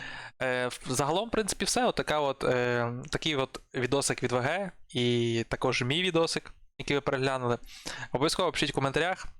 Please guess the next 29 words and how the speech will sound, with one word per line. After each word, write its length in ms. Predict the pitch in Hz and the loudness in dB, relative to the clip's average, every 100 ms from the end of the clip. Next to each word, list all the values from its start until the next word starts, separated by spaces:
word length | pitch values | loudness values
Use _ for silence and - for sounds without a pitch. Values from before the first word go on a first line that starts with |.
| - _ _ _ _ _ _ _ - - | -20 _ _ _ _ _ _ _ -8 -2
що 160 | 143 | 0
ви 80 | 139 | 2
думаєте 280 | 135 131 131 | 2 2 0
про 140 | 139 | 0
стрімера, 360 | - 156 143 123 | -2 -2 -2 -2
про 120 | 123 | -4
такий 200 | - 135 | -2 0
відос. 320 | 135 147 143 | 2 0 0
Пишіть, 540 | - 185 120 - 277 - | -8 -6 -2 0 -2 -2
діліться 400 | 139 151 - 123 | 0 0 0 0
своїм, 480 | - 135 139 127 - - - - 131 | 2 0 0 -2 -6 -10 -12 -6 -2
е, 340 | 127 127 123 | 2 4 4
шляхом 500 | - 135 131 - 120 | 2 2 0 -2 -2
у 40 | |
дві 80 | 120 | 0
тисячі 180 | 127 123 | 0 0
двадцять 220 | 123 123 | 0 0
третьому 300 | 131 127 127 | 0 0 0
році. 360 | 151 175 - 117 - - | 2 0 -2 -4 -6 -8
Взагалі, 320 | 147 151 143 - _ | -4 -2 -2 -6 _
пишіть 280 | - 165 - | -2 -2 -2
там 180 | 113 | -4
коментарі, 480 | - 147 147 160 139 | -2 -2 0 0 0
не 140 | 123 131 | 0 0
соромтесь, 460 | 135 123 113 - | -2 -2 -4 0
е, 320 | 127 117 117 110 | 2 4 2 0
це 100 | 127 | -2
допомагає 540 | - 127 131 123 117 | 0 0 0 0 2
Ютубу 400 | 120 131 120 117 | 2 0 0 0